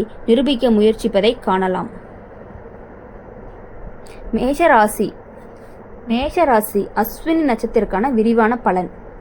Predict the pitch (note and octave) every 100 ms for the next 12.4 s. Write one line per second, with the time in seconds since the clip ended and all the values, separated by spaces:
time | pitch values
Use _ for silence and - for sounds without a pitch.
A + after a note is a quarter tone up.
0 | - - - - - - - - A3 A3
1 | G#3 G#3 A#3 A3+ - A3+ A3 G#3+ G3+ B3
2 | C#4+ A3 F#3+ - - - A#3+ A#3 A3 G3+
3 | B3 F3+ - - G#3 A3 C4 C4+ C#4+ C4+
4 | G#3+ G#3+ A3 G3 F#3+ B3 G3 F#3+ F#3+ -
5 | - - - A3+ C4+ D4 - B3+ G#3 G3+
6 | - - - - A#3 A3+ G#3 G3+ C#4 C#4
7 | C#4 C#4 G#3 G#3+ A3 F#3+ G#3+ A#3+ G3 G3
8 | F#3 E3 - - - - - - - -
9 | - - A#3+ D4+ E4+ D#4 C4+ C#4 A#3+ A#3
10 | A#3 A3 A3+ F#3+ - - - A3+ A3 G3+
11 | G#3+ A#3 A#3+ A#3 G3+ A3+ G#3+ G3+ F#3+ A#3
12 | A3 F3 F#3